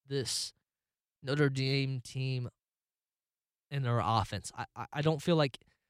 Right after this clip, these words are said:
I'm not gonna talk about the Ball State game where they won by eight or the Pitt game. I don't really feel like we can use those fairly, but, uh, this Notre Dame team in a lot of metrics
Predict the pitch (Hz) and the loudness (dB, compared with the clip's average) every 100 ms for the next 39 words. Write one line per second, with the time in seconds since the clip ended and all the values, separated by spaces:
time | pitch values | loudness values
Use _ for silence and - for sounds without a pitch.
0 | _ _ _ _ _ _ - 131 135 156 | _ _ _ _ _ _ -10 -4 0 2
1 | 156 151 151 151 147 143 135 143 - 147 | 2 2 4 4 2 0 0 2 2 -2
2 | 131 127 127 131 127 135 127 120 135 131 | -2 -4 -4 -2 -2 0 0 -2 -4 -4
3 | - 131 120 - 156 135 147 120 117 117 | -4 -8 -12 -6 -4 -4 -4 -6 -6 -8
4 | 131 143 160 156 143 135 - 151 135 131 | -6 -6 -6 -4 -4 -4 -4 -4 0 0
5 | - - _ _ _ _ _ _ _ _ | -2 -8 _ _ _ _ _ _ _ _
6 | _ _ _ _ _ _ _ _ 139 131 | _ _ _ _ _ _ _ _ -4 -4
7 | 131 131 120 120 110 - - 143 135 123 | -4 -4 -4 -4 -6 -10 -4 0 0 0
8 | 117 - 135 120 - _ _ _ _ _ | -4 -4 0 0 -2 _ _ _ _ _
9 | _ _ _ - - - - _ _ _ | _ _ _ -8 -6 -6 -10 _ _ _
10 | _ _ _ _ - - _ _ _ _ | _ _ _ _ -20 -20 _ _ _ _
11 | _ - 196 - - 175 208 254 226 220 | _ 0 2 2 -4 0 0 2 2 2
12 | 202 220 196 151 147 165 180 160 143 156 | 0 -4 -2 0 4 4 4 2 0 0
13 | 151 - 139 - | 0 -4 -8 -10